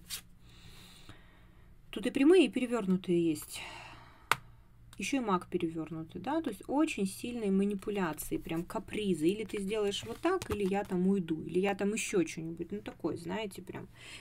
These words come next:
капризный, капризный, капризный мальчик. Мужчина, мужчина-мальчик, потому что там на него пажик прям выходит. Прям пажик. А знаете, как вот, а, ведет себя как капризный.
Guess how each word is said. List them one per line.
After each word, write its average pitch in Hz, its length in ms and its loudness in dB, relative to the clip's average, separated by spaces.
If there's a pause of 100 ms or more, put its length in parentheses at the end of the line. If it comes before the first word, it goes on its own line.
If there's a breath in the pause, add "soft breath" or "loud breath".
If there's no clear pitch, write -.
капризный, 262 680 2
капризный, 202 460 -2
капризный 190 420 2
мальчик. - 460 -6 (720)
Мужчина, 185 420 0
мужчина-мальчик, 190 760 -2
потому 180 220 -2
что - 120 -8
там 180 140 0
на 170 80 0
него 175 240 2
пажик 165 400 -2
прям 165 220 -6
выходит. 170 520 -8 (140)
Прям 254 200 -4
пажик. 160 460 -4
А 185 40 -4
знаете, 359 300 -2
как 185 200 -2
вот, 185 160 0 (500 loud breath)
а, 175 340 2 (840)
ведет 247 320 4
себя 214 200 2
как - 220 -10
капризный. 208 580 -2